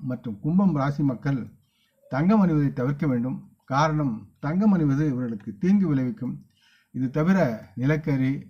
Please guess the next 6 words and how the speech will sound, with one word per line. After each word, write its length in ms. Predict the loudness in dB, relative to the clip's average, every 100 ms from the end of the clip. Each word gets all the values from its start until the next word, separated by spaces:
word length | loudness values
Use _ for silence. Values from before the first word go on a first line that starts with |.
| _
எண்ணெய் 380 | -6 0 0 0
அல்லது 240 | -2 -4 -6 -12 -16 -4 -2
இரும்புகளில் 520 | 0 0 0 0 -2
வேலை 260 | -4 -4 -4
செய்யும் 440 | -4 -2 -2 -6 -10 _ _ _ _ _ -2
அன்பர்கள் 480 | 0 2 2 2